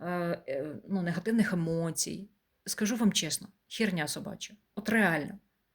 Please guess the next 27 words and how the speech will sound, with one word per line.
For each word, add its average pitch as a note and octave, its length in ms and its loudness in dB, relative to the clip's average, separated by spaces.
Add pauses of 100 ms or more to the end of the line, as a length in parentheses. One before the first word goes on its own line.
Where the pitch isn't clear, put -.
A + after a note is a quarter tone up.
(400)
Бо G#3 280 2
насправді B3 800 4
це A#3+ 140 2
не A3+ 140 6
так. G3 420 -4 (840)
Нам B3+ 300 8
ці, A#3+ 460 2 (220)
ем, F3+ 680 0
емоції, A#3+ 460 6
почуття A3 600 0
дані A3 240 6
для G3+ 140 2
того, C4 240 2
щоб G3 220 2
ми A3 120 6
зрозуміли. G3 640 6 (300)
Ну B3+ 80 4
як C4+ 260 6
емоція, A#3+ 420 6
як F#3+ 220 2
огида. F#3 500 6 (160)
Ви B3 120 0
взяли A#3+ 380 4
щось, G#3+ 380 4
а G3 40 -2
воно A#3 180 2
воняє. G3 580 6